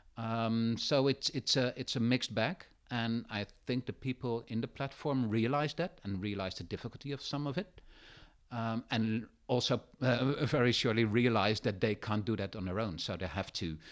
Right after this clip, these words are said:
uh, engage with people all across the, uh, university, and not only the researchers, but also other kinds of support staff. So people from, uh, for instance, the, um, Studium Generale or, um, the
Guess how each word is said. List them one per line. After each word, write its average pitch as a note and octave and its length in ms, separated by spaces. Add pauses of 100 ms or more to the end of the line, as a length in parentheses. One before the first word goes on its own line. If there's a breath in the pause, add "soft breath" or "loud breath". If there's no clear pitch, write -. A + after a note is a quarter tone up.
(320 loud breath)
uh, G2 60 (180)
engage G#2+ 400
with - 160
people G2 420
all F2+ 140
across - 340
the, F2 360
uh, E2+ 40
university, F2 600
and G#2+ 100
not A2+ 160
only G#2+ 240
the G2+ 100
researchers, G#2+ 460
but F#2+ 120
also G#2 340 (400 loud breath)
other A2 140
kinds A2+ 380
of G#2 320
support - 460
staff. - 220
So A2 180 (240)
people G#2+ 560 (300 loud breath)
from, G2+ 540 (180)
uh, G2 260
for - 140
instance, G2+ 460
the, F#2 340
um, F2 260 (220)
Studium A2 360
Generale G#2 1000
or, G#2 280 (260)
um, G2+ 420
the F#2+ 220